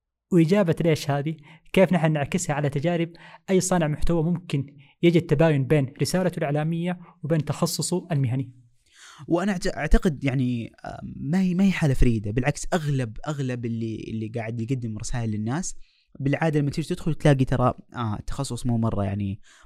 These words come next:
Speaker 2: مو مرة متسق بالضرورة مع ال-، مع الفكرة والرسالة اللي يقولها، بل أغلبهم نتيجة تعلم ذاتي ومعارف و-، آه، وقراءات يمكن تكون، آه، تكون خارجية. فأنا اخترت إنه أنا ما، ما أتكلم عنها،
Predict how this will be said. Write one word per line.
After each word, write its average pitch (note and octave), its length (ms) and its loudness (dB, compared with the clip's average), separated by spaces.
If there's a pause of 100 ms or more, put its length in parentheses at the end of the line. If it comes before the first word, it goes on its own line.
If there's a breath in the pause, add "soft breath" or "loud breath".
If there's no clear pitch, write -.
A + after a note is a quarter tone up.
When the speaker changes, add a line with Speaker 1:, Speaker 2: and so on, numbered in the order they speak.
Speaker 2:
مو C#3+ 60 6
مرة C#3+ 220 6
متسق B2 480 2
بالضرورة A2+ 440 4
مع G2+ 160 -2
ال-، G2+ 240 -2
مع G2 80 -4
الفكرة - 300 2
والرسالة G2+ 360 -4
اللي G2 120 -4
يقولها، G2+ 400 -6 (380 soft breath)
بل B2+ 140 4
أغلبهم C#3 360 6
نتيجة B2 220 6
تعلم A2+ 380 6
ذاتي A2 320 6
ومعارف G#2+ 580 0
و-، A2 160 -4
آه، G#2 760 -4
وقراءات A#2 540 2
يمكن - 180 -4
تكون، G#2 400 2
آه، G#2 200 -6
تكون - 180 -2
خارجية. G#2 400 -4
فأنا D3+ 200 0
اخترت - 320 2
إنه A2+ 280 -4
أنا A#2 140 -4
ما، A2+ 240 -4 (340 soft breath)
ما B2+ 140 2
أتكلم A2 380 2
عنها، A2+ 340 -4